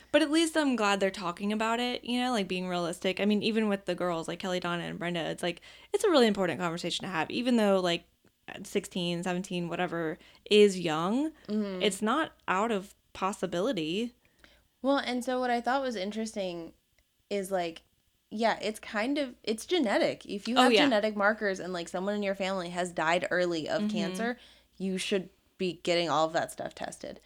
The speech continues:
Speaker 1: Absolutely.
Speaker 2: And, you know, I think sixteen was probably the first time that I went to a gynecologist. And so, like,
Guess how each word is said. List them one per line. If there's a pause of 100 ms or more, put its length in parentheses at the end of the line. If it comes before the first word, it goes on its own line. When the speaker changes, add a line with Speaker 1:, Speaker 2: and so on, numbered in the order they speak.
Speaker 1:
Absolutely.
Speaker 2:
And, (480)
you
know, (120)
I
think
sixteen
was
probably
the
first
time
that
I
went
to
a
gynecologist.
And
so,
like,